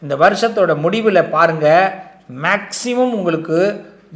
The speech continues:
ஏழிலிருந்து எட்டு கண்டிப்பா நடந்திருக்கும். நீங்க ஹார்ட் ஒர்க் கரெக்டா பண்ணா ஒன்பதும் நடந்திருக்கும். இந்த அதே மாதிரி நீங்க கரெக்டான மனநிலையோடு,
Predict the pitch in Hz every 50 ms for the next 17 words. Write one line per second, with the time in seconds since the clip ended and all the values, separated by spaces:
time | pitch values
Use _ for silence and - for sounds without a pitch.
0 | 139 151 185 214 233 254 269 269 269 254 247 226 208 202 208 220 226 233 240 202
1 | 180 180 175 175 - 233 208 - - 180 196 220 214 254 214 - 233 208 170 147
2 | 143 135 143 127 127 - - - - _ _ _ _ _ _ _ _ _ _ _
3 | _ _ _ _ _ _ _ - 175 165 170 170 156 147 - 185 202 233 254 277
4 | 269 262 254 247 226 202 - - 185 180 208 208 - - 240 220 170 - 165 156
5 | 165 196 214 202 160 151 180 214 233 247 254 254 254 247 240 247 269 254 220 165
6 | 160 156 156 151 147 - - - - - _ _ _ _ _ _ _ _ _ _
7 | _ _ _ _ _ _ _ _ _ _ _ - 175 185 196 196 185 180 160 151
8 | 135 - - - - - 147 165 196 233 247 254 254 247 233 220 220 220 214 196
9 | 180 170 160 156 - 170 175 202 202 - - - 240 240 247 220 190 180 190 214
10 | 214 208 202 196 185 175 165 156 147 147 151 160 185 208 202 208